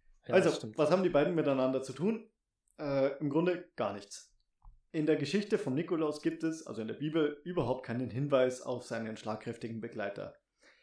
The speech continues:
Speaker 2: Und außerdem, der, der Nikolaus ist ein christlicher Heiliger und, äh, der Krampus hat ganz klar einen satanischen Bezug.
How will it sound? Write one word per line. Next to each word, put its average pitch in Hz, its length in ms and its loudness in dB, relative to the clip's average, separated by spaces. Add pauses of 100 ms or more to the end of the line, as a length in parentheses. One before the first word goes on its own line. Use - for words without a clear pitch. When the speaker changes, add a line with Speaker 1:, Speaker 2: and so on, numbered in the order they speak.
(220)
Speaker 2:
Und 135 500 0
außerdem, 151 600 0 (640)
der, 143 280 4
der 147 120 -2
Nikolaus 143 380 4
ist 123 80 -8
ein 135 100 0
christlicher 156 480 0
Heiliger 143 600 2 (180)
und, 143 460 2
äh, 135 600 4
der 131 140 2
Krampus 147 560 -2
hat 127 260 -2
ganz 127 280 -2
klar 123 240 2
einen 120 100 2
satanischen 127 540 -2
Bezug. 113 360 -6